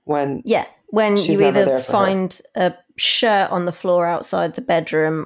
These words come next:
Speaker 2: or they start talking about themselves <laughs> when you've gone to ask them for advice and help. So
Speaker 1: Right, right.
Speaker 2: And again, it's like one-way traffic, right? She's saying, "I've got this problem with,"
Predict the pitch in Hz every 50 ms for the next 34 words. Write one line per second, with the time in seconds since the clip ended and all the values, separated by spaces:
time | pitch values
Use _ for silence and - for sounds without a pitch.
0 | - _ - 190 185 180 185 185 190 - - 185 151 - - 208 185 185 220 180
1 | 165 - 175 151 - 185 - - - 208 175 175 175 220 277 - - 339 160 156
2 | 185 185 180 - - - 180 175 185 - - 185 175 170 170 160 - - - 190
3 | 185 170 - - 185 170 160 - 170 165 165 160 170 160 165 170 - 175 170 170
4 | 196 165 165 165 170 - - _ _ _ _ _ _ _ _ _ _ _ _ -
5 | - - 196 180 165 165 165 160 170 - _ - - - 160 180 170 147 135 127
6 | - - - _ _ _ _ _ _ _ _ _ _ _ _ _ _ _ - -
7 | 165 165 147 143 139 - - - 285 311 269 339 349 339 269 196 - 254 226 220
8 | - - 247 247 233 233 233 226 226 - 320 311 - - - - - - 180 165
9 | 185 196 - - - - 233 220 208 - - - - - - _ _ _ _ _
10 | _ _ _ _ _ _ - - - 254 214 202 202 196 190 190 190 190 185 185
11 | 185 - _ _ _ _ _ _ _ _ _ _ _ _ _ - 208 196 180 -
12 | - - - - 196 - - - 190 180 185 180 175 175 170 165 - - -